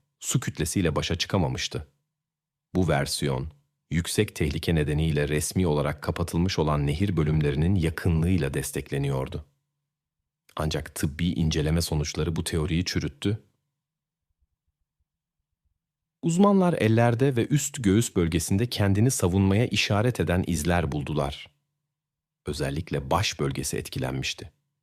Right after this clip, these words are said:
Uzmanlar, nehrin kanıtları gizlemek için kullanıldığı sonucuna vardılar. Ne yazık ki, suda uzun süre kalması kanıt toplama işini oldukça zorlaştırdı.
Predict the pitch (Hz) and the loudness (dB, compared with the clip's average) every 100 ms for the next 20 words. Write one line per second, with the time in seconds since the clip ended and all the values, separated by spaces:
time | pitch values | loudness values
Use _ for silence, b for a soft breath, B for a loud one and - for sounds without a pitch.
0 | _ _ _ _ _ _ _ _ _ _ | _ _ _ _ _ _ _ _ _ _
1 | _ 123 156 117 78 78 - - _ _ | _ 4 6 6 4 0 -4 -16 _ _
2 | _ - 82 76 85 - 82 78 82 85 | _ 0 0 2 0 4 2 2 0 0
3 | 80 82 92 110 - 85 - 82 82 80 | 0 2 2 2 0 0 2 2 4 2
4 | 85 82 85 80 80 80 76 76 78 78 | 2 0 2 2 2 2 2 0 0 0
5 | 80 - - _ _ _ _ _ _ _ | -2 -4 -14 _ _ _ _ _ _ _
6 | _ _ _ - 127 123 73 73 - 73 | _ _ _ -2 2 2 0 -4 -6 -4
7 | 71 - _ _ _ _ _ - 147 147 | -4 -10 _ _ _ _ _ -6 0 0
8 | 98 90 - 80 71 - 76 71 - - | 2 2 0 0 -2 0 0 -2 -4 -2
9 | 87 - - - - 80 73 67 82 82 | 0 0 2 -2 0 0 0 0 0 0
10 | - 85 87 - 85 76 73 73 76 - | 0 0 0 -2 -2 0 0 0 -2 -4
11 | 73 71 | -4 -4